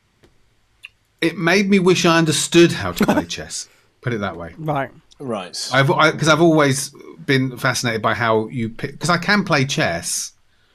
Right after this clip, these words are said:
Speaker 3: Mm.
Speaker 1: but I, I play one move at a time.
Speaker 2: Yeah.
Speaker 1: I've always been
Speaker 3: Mm.
Speaker 1: fascinated how they can visualise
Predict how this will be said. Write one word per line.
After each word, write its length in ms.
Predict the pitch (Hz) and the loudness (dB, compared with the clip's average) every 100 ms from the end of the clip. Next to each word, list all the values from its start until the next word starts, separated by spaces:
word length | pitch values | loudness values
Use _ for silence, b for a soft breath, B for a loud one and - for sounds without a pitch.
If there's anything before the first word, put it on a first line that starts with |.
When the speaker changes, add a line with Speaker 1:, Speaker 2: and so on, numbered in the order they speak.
| b | b
Speaker 3:
Mm. 180 | 123 110 | -2 0
Speaker 1:
but 160 | 131 - | 0 0
I, 220 | 127 135 - | -2 -2 -2
I 100 | 123 | -4
play 260 | - 127 | 0 0
one 200 | 123 123 | 2 0
move 260 | 120 117 113 | 0 0 0
at 100 | 113 | -4
a 40 | |
time. 340 | 107 120 101 160 | -6 -4 -2 -2
Speaker 2:
Yeah. 220 | 143 135 | -2 -4
Speaker 1:
I've 140 | 113 117 | -4 -2
always 220 | 123 117 | 0 -2
been 120 | 120 | -4
Speaker 3:
Mm. 60 | 113 | -2
Speaker 1:
fascinated 480 | 123 101 113 110 | 0 0 0 -2
how 200 | 113 117 | -2 -2
they 140 | 113 113 | 0 -2
can 360 | 117 110 107 b b - | -2 -4 -4 b b -12
visualise 880 | 110 127 107 113 110 107 104 - | -2 -2 0 0 2 0 -2 -6